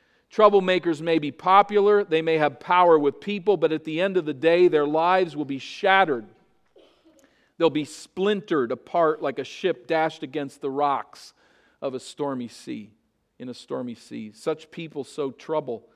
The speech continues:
and in the end, they reap trouble.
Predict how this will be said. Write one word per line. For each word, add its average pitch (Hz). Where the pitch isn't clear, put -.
and 127
in 139
the 131
end, 127
they 123
reap 143
trouble. 107